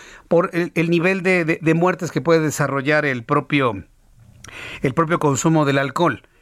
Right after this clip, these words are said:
Sin embargo, en el caso de la marihuana no tendrá tantas muertes, pero sí mantiene en un estado de incapacidad a muchos adictos a esta hierba, a esta marihuana. Cuando se entiende al individuo como parte de una sociedad y no como una isla,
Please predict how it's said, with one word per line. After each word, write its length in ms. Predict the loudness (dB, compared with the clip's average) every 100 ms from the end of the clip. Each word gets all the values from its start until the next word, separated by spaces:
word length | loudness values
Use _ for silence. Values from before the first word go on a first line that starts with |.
| _ _ -18
Sin 280 | -6 2 4
embargo, 320 | 4 2 2
en 60 | 0
el 60 |
caso 200 | 0 0
de 60 | 0
la 80 | 0
marihuana 420 | 0 0 0 2
no 140 | 0
tendrá 380 | 2 2 2 0
tantas 440 | 0 -2 0 0 2
muertes, 500 | 0 0 -2 -2 -6 -20 -14 -2
pero 220 | 0 0
sí 340 | -2 -4 -4 _ _
mantiene 500 | 0 0 0 0 0
en 80 | 2
un 100 | 2
estado 300 | 2 2 2
de 80 | 2
incapacidad 720 | 2 0 -2 -2 -2 0 0 0
a 80 |
muchos 380 | -2 -2 -2 -2
adictos 680 | -2 -2 -2 -4 -2 -4 -2
a 40 | -2
esta 220 | -2 -2
hierba, 440 | 0 -2 -4 -8 _ -20 -20 -4
a 140 | -2
esta 240 | -2 0 0
marihuana. 580 | 0 -4 -8 -10 -12 -16 _ -20 -18 -6
Cuando 240 | 0 0 2
se 120 | 0
entiende 500 | 2 2 2 2 -2 -2
al 220 | -2 0
individuo 580 | 2 2 2 2 0 0
como 280 | 2 0 2
parte 340 | 0 0 -2
de 80 | 0
una 140 | 0
sociedad 560 | 0 -2 0 0 0 -2
y 60 | -2
no 140 | -2
como 160 | 2 2
una 200 | 2 0
isla, 460 | -2 -4 -4 -4